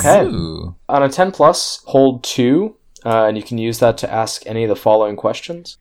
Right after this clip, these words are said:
Speaker 1: What happened here? What sort of creature is it? What can it do? What can hurt it? Where did it go? What was it going to do? Or what is being concealed here? And again, the, the answers will depend on what you would have in sort of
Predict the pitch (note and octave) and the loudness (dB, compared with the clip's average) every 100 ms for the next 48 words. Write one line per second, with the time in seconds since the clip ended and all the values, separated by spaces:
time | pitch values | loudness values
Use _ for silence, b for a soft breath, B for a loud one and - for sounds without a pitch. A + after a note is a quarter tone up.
0 | _ _ - C#3 D#3+ D#3 F3+ E3+ F#3 F3+ | _ _ 0 2 4 2 2 -2 2 2
1 | F#3+ C#3 - F#3 A#2 - C#3 - E3+ E3+ | 2 -2 2 2 2 -2 -2 2 0 2
2 | G3 - C3 - D3+ B2+ F2+ A2+ C3+ D#3+ | 0 -2 -8 -6 -2 -2 -2 2 4 4
3 | B2+ - G2 - - C#3+ F#3+ - _ A#2 | 0 -4 -8 -6 0 2 2 0 _ 2
4 | B2+ D3+ C3 - - G#2 C#3 F#3+ G3 - | 4 6 2 0 2 4 4 2 -4 -8
5 | A#2+ B2+ C#3+ A2+ F2 A2 C#3+ D#3+ E3+ F#3+ | 0 2 2 -2 0 2 2 -2 0 2
6 | G#3 - A2 G#2 B2 A#2 B2 A2+ A2 G#2 | 2 2 0 2 2 2 -2 -2 -4 -6
7 | - G#2 F#2 E2 - G1+ - _ _ _ | -6 -2 -2 -4 -10 -18 -18 _ _ _
8 | _ _ _ _ A#2+ A#2+ A#2+ A2+ G#2+ G2+ | _ _ _ _ -2 0 2 2 0 0
9 | G2 - _ _ G#2 G#2 G2+ A#2 C#3 - | 0 -4 _ _ -4 0 0 0 -2 0
10 | C#3+ C3+ A#2+ A2+ B2 A#2+ G#2+ G2 G2+ A2+ | -2 0 -4 -4 -4 -2 -2 -2 -6 -8
11 | A2 G#2 G2 A2 G#2+ G#2+ G#2+ F#2+ G#2 F#2+ | -10 -10 -8 -2 0 0 -4 -8 -8 -6